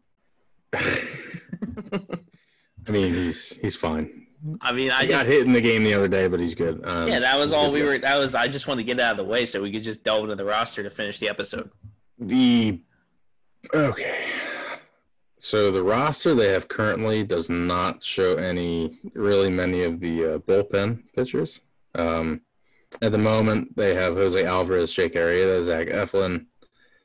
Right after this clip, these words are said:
Speaker 1: Deolis Guerrera, Adam Morgan, Aaron Nola, Nick Pivetta, Vince Velasquez, and Zach Wheeler out of the pitchers.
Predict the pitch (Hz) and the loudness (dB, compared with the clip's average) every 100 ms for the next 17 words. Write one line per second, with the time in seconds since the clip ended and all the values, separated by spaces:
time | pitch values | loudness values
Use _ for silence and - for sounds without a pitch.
0 | _ _ - 92 101 110 107 - - _ | _ _ 2 4 6 6 4 2 -10 _
1 | - 87 87 98 104 101 98 - - _ | 0 2 4 6 6 4 0 -4 -20 _
2 | - - 101 95 90 104 104 101 98 90 | -16 -4 0 0 2 4 4 2 0 -2
3 | - - 95 90 98 107 104 92 90 85 | -6 -2 0 0 0 2 2 2 -2 -6
4 | 87 82 95 92 90 82 80 87 92 87 | -6 -2 -2 0 -2 -4 -6 -4 -2 -2
5 | - 82 80 85 82 - 101 98 95 90 | -4 -4 -4 -6 -6 -4 -2 -2 -2 -2
6 | 85 80 - 117 113 104 - | -2 -4 -2 -2 0 -2 -2